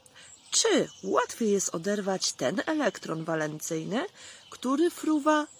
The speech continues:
daleko od jądra, w dalekiej przestrzeni od jądra?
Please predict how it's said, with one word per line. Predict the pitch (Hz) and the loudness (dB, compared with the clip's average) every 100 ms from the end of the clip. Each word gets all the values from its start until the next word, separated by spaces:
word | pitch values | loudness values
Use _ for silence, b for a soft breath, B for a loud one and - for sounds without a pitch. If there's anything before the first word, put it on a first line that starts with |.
| - | 0
daleko | 311 370 392 - - | 2 2 0 0 0
od | 190 196 | -2 -2
jądra, | 202 185 170 160 - B B B - | 0 0 0 0 -2 B B B -16
w | 165 | -4
dalekiej | 170 185 175 175 208 202 | 4 4 4 2 -2 -2
przestrzeni | - 226 - - 196 220 294 - | 0 0 2 2 4 2 0 0
od | 220 175 | -2 -2
jądra? | 180 180 165 156 151 143 | 0 0 0 -2 0 0